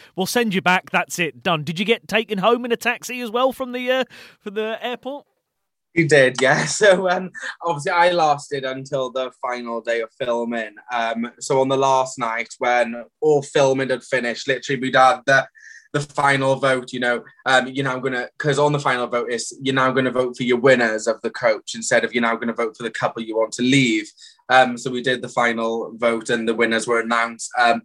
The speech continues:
Speaker 2: and then all the production team, like, everyone literally went out 'cause we were in Ibiza, 'cause he was coached to Ibiza.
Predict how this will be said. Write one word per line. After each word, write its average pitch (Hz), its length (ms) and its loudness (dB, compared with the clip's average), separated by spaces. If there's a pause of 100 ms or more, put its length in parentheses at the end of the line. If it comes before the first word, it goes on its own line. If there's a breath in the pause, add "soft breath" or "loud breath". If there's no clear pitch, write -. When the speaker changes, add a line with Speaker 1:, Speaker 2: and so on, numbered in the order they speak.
(360 loud breath)
Speaker 2:
and 127 160 4
then 123 300 2
all 170 180 0
the 156 100 0
production 139 540 -4
team, 123 220 -4
like, 110 300 0
everyone 123 600 2
literally 120 340 -4
went 117 280 2
out 113 240 -4
'cause 139 140 -16
we 127 120 -2
were 120 100 0
in 113 60 0
Ibiza, 117 580 0
'cause - 160 -12
he 120 80 0
was 107 140 -4
coached - 380 -4
to 120 60 0
Ibiza. 110 560 0